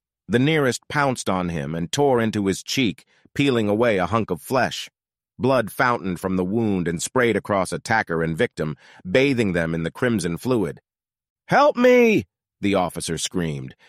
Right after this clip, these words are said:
his voice raw with agony. "Hold on!" Frank yelled.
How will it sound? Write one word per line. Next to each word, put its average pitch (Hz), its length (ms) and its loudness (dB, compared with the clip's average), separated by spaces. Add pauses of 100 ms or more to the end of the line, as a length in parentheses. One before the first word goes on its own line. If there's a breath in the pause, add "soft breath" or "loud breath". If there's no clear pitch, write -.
(140 soft breath)
his 104 180 0
voice 98 380 0
raw 101 440 2
with 80 180 -4
agony. 85 580 -4 (340)
"Hold 202 240 4
on!" 185 480 4 (320)
Frank 85 340 -2
yelled. 76 400 -4